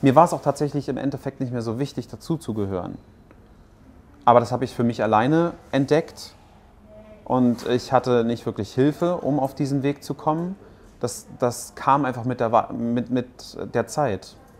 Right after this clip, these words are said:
Also es war unvermeidlich, weil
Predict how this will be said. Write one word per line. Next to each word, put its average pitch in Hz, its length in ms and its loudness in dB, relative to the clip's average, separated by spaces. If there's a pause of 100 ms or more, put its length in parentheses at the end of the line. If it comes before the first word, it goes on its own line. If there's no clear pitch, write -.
(1080)
Also 117 160 2
es - 240 -8
war 113 340 6
unvermeidlich, 123 800 0
weil 104 300 4